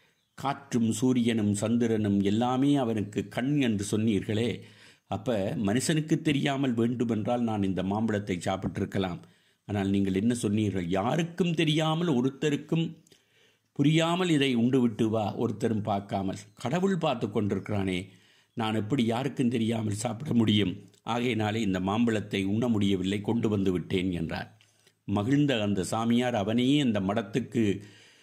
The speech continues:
தலைவனாக்கினார் என்று ராமகிருஷ்ண பரமஹம்சர் சொல்கிற ஒரு குட்டி கதை. ஆம்,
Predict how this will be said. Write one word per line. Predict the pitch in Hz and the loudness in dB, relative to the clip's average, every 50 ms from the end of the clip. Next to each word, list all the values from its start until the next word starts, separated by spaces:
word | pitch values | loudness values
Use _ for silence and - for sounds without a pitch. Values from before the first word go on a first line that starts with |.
| _ _ _ _ | _ _ _ _
தலைவனாக்கினார் | - 110 107 131 143 143 143 135 131 123 110 - - 123 117 110 113 110 110 98 | -4 -2 0 0 0 0 0 0 0 -2 -4 -4 -2 0 0 0 0 0 -2 -2
என்று | 98 104 95 98 101 107 143 143 107 87 87 - 165 139 - - _ _ _ - | -2 -2 0 0 0 2 2 2 2 2 0 -2 -4 -6 -8 -14 _ _ _ -8
ராமகிருஷ்ண | - 110 120 139 151 156 - - 143 127 117 - - 120 | -4 -2 0 0 0 0 0 0 -2 -2 -2 -2 -2 -4
பரமஹம்சர் | 104 104 107 104 117 127 135 127 117 120 107 101 101 117 104 - - | -2 -2 0 0 0 -2 -2 -4 -2 -2 0 0 0 -2 -4 -4 -4
சொல்கிற | 120 104 101 123 127 117 113 | -4 -2 -2 0 2 2 2
ஒரு | 110 98 95 - | 2 2 0 -2
குட்டி | - 113 104 104 110 98 | -4 -4 -2 -2 -4 -2
கதை. | - 98 87 85 85 - - - _ _ _ | -2 -2 -2 -2 -4 -8 -10 -16 _ _ _
ஆம், | - 110 107 98 85 | -6 -4 -4 -4 -4